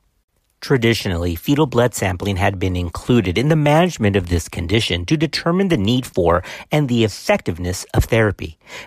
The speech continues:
Based on the results of prospective trials of treatment interventions in this condition, early cordocentesis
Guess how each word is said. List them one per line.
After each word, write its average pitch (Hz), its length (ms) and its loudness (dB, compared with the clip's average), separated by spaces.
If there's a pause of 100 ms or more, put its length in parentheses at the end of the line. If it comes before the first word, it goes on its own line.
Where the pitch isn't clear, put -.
(120)
Based 135 300 2
on 151 80 2
the 147 100 2
results 104 440 2
of 90 100 -10
prospective - 640 -4
trials 117 480 0
of 85 100 -12
treatment 107 380 -6
interventions 85 760 -2
in 151 220 2
this 90 180 0
condition, 85 600 -2 (400)
early 170 380 4
cordocentesis 127 1200 0